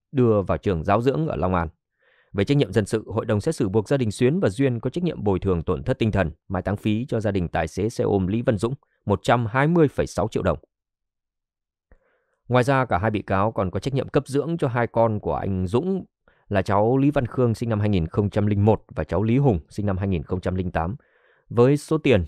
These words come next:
năm trăm bảy mươi lăm nghìn đồng trên một tháng, trên một cháu cho đến lúc mười tám tuổi. Tại phiên tòa, gia đình bị cáo đã đưa cho gia đình bị hại mười lăm triệu đồng để khắc phục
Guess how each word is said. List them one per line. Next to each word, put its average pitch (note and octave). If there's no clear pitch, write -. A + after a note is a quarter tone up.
năm E3
trăm D3+
bảy F#2
mươi C#3
lăm D#3
nghìn G2+
đồng F2
trên G2+
một E2+
tháng, G2
trên A#2
một F2
cháu G#2
cho A#2+
đến G#2+
lúc D3
mười F#2
tám F2+
tuổi. F2+
Tại C#3
phiên E3
tòa, A#2+
gia C#3
đình A2
bị G2
cáo C3
đã D#3+
đưa F3+
cho E3+
gia D#3+
đình F2
bị G2
hại A2
mười B2+
lăm E3+
triệu -
đồng G2
để C#2+
khắc -
phục -